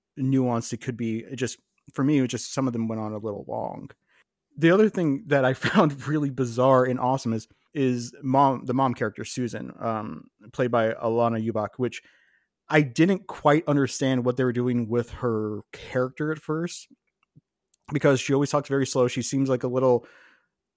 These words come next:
um, not dim, but, like, a little, like, slow on the uptake and stuff like that. But she is so encouraging to the other characters, and I love that. The, the, the porno episode,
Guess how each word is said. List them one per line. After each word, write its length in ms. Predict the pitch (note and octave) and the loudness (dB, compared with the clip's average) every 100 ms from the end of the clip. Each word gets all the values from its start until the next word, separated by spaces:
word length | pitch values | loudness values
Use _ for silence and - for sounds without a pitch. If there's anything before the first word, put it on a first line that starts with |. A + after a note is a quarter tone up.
| _ | _
um, 240 | C#3 B2 B2 | 2 4 4
not 300 | C3+ B2+ A#2+ | 0 -2 0
dim, 280 | C3 A#2 | 2 4
but, 160 | A#2+ A#2+ | 2 0
like, 220 | B2+ A#2 | 0 -2
a 60 | C3+ | -2
little, 240 | C3 C3 | 0 2
like, 280 | B2+ A#2+ - - | 2 0 -4 -14
slow 300 | - C3+ B2 | -2 0 0
on 100 | A#2 | 0
the 100 | A#2 | 0
uptake 360 | - A2 G#2 | -2 -4 -4
and 60 | G#2+ | -4
stuff 120 | G#2+ | -6
like 100 | G#2+ | -4
that. 200 | G#2+ A2 _ _ _ _ _ _ _ _ _ - C3+ | -4 -6 _ _ _ _ _ _ _ _ _ -20 4
But 300 | E3 D#3+ - _ _ _ _ _ - | 8 8 6 _ _ _ _ _ -6
she 400 | - - F3+ F#3+ | -2 -2 -2 2
is 240 | F3 D3+ | 2 2
so 640 | - - D#3+ E3 E3 F3+ - _ _ _ _ | -2 2 4 4 4 0 -8 _ _ _ _
encouraging 1160 | D#3 C#3+ B2+ - - D#3 D#3 B2+ A#2+ A#2 A2 G#2 _ - | -2 0 -2 -8 -4 0 2 0 -2 -2 -4 -6 _ -6
to 120 | C3+ | -4
the 180 | B2 A#2 | 0 0
other 180 | A2+ | 0
characters, 680 | G#2+ - A#2+ A2 G#2+ - - - | -2 0 0 0 -6 -10 -10 -4
and 100 | A#2+ | 0
I 120 | A#2+ | 0
love 320 | A#2 B2 A#2 | 0 0 0
that. 220 | A#2 - - - - - _ - | -4 -6 -12 -20 -20 -20 _ -20
The, 340 | - F#3 D#3 | -10 0 0
the, 160 | D3 D3 | 2 0
the 120 | C#3 | 0
porno 400 | - E3+ F3 D3+ | 2 4 6 6
episode, 640 | B2+ B2+ - B2+ A#2 A2+ | 4 2 2 4 4 0